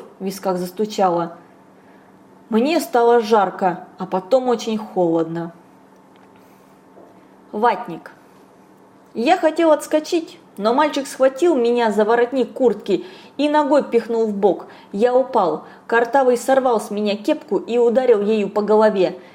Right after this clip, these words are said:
Я стал отбиваться от него, но он был сильнее меня. Он сорвал с меня наполовину куртку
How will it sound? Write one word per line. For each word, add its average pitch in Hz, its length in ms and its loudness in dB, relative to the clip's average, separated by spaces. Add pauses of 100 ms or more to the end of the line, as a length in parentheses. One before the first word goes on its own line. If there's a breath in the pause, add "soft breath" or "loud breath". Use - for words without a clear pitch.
(120)
Я 226 180 0
стал 233 240 2
отбиваться 254 580 2
от 208 220 -4
него, 202 460 0 (220 loud breath)
но 226 220 4
он 269 360 2
был 247 360 4
сильнее 262 460 0
меня. 202 400 -2 (180)
Он 262 160 -2
сорвал 320 340 2
с 330 80 -10
меня 240 260 0
наполовину 233 580 2
куртку 233 560 0